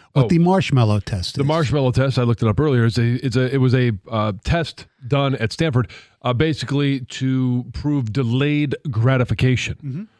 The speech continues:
Speaker 2: That some want instant gratification, others are okay with delayed gratification. So instead of winning the offseason, which we heard him talk about,
Speaker 1: Mm-hmm.
Speaker 2: and it's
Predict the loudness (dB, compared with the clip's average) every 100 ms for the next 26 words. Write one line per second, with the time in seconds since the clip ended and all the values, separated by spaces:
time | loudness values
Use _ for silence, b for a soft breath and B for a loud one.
0 | b -2 -2 0 2 2 0 2 2 0
1 | -2 -4 0 0 2 2 2 0 0 -2
2 | -4 -4 -2 0 -2 -2 -2 -2 -2 -4
3 | 0 2 4 4 2 0 0 2 2 0
4 | -2 0 0 0 -2 0 0 0 -2 0
5 | 0 2 0 0 0 0 0 0 0 2
6 | 2 4 2 -2 -4 -2 -2 -2 -2 0
7 | 0 0 0 0 0 -4 -6 -6 -4 -4
8 | -2 0 -2 -2 0 2 0 -4